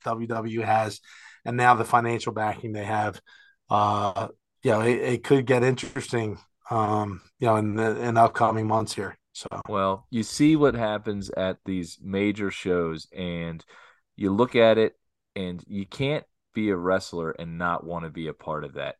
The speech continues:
Speaker 2: There's, it's a different level. It's a different level than any other, uh, mixed martial arts,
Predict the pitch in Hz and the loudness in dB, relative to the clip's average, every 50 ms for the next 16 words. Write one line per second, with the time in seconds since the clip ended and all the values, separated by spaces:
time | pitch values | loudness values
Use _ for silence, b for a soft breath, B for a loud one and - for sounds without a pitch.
0 | _ _ _ 113 110 104 98 - 104 98 90 - 101 95 82 80 - 160 160 - | _ _ _ 4 4 4 4 0 -4 -4 -2 -4 -4 -4 -4 0 0 0 2 2
1 | 156 143 135 131 143 170 147 85 76 - - - 101 98 - - 101 82 - 123 | 0 2 4 4 4 4 2 -2 -8 -12 -6 -4 -4 -4 -2 -4 -4 -2 -2 -2
2 | 127 - 160 147 135 127 123 123 120 110 104 95 87 - - 104 120 127 139 139 | -2 -2 -2 2 4 4 4 4 2 0 0 -2 -2 -2 -2 0 0 2 0 0
3 | 120 - 101 113 110 107 107 104 104 101 B B B B B B B B _ _ | 4 6 6 6 8 6 6 6 4 2 B B B B B B B B _ _
4 | _ _ _ - 92 90 87 85 85 87 90 95 101 107 110 - - - - - | _ _ _ 2 4 6 6 4 4 2 -2 -4 -4 -4 -4 -6 -12 -18 -12 -4
5 | 101 101 101 101 95 - 101 95 95 98 98 95 95 - - | 2 4 4 4 4 2 2 4 6 6 6 6 4 2 -4